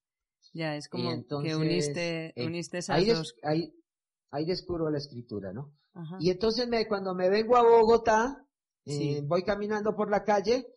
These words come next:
Speaker 1: Sí.
Speaker 2: por el centro, y me encuentro a Carolina Rueda,
Speaker 1: Hombre,
Speaker 2: que es una
Speaker 1: Carolina.
Speaker 2: narradora muy famosa.
Speaker 1: Maravillosa.
Speaker 2: Y ella me dice, ella ya me había escuchado contar así,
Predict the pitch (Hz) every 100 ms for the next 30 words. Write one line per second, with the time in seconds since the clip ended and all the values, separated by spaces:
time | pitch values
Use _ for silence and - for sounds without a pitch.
0 | _ - 156 147 156 175 170 185 185 170
1 | 156 175 170 170 165 151 147 156 160 180
2 | 214 117 - _ _ 170 165 180 175 170
3 | 170 160 160 120 120 - 123 117 123 120
4 | 120 113 104 - 170 147 147 147 147 147
5 | 180 202 202 214 208 214 214 - _ _
6 | - 156 190 196 196 190 185 185 - 175
7 | 185 175 170 160 143 143 151 151 143 143
8 | 131